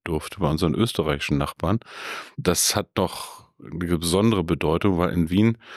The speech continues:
im Gegensatz zu Deutschland nicht die Gewerkschaften diese Kundgebung organisieren, sondern die S P Ö. Das ist bei uns ein bisschen anders und in Wien immer noch sehr traditionell. Da kommen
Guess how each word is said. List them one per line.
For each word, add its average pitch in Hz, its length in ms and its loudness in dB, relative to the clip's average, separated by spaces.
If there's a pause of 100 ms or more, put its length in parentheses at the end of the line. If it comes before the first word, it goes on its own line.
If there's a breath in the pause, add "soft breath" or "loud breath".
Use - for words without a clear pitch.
(340 loud breath)
im 90 80 -8
Gegensatz 95 360 2
zu 101 100 0
Deutschland 95 340 2
nicht 87 160 -4
die 95 60 2
Gewerkschaften 95 680 0
diese 80 200 -2
Kundgebung 80 540 0
organisieren, 80 600 0 (420 loud breath)
sondern 90 220 2
die 90 100 2
S - 160 0
P - 120 0
Ö. 92 240 4
Das 76 160 -2
ist - 120 -6
bei - 100 0
uns - 220 -2
ein 87 100 -2
bisschen 85 300 -2
anders 113 420 2
und 85 200 -2
in 82 220 -6 (640 loud breath)
Wien 104 240 4
immer 95 180 4
noch 85 160 2
sehr 101 240 0
traditionell. 92 760 0
Da 92 120 2
kommen 85 400 -8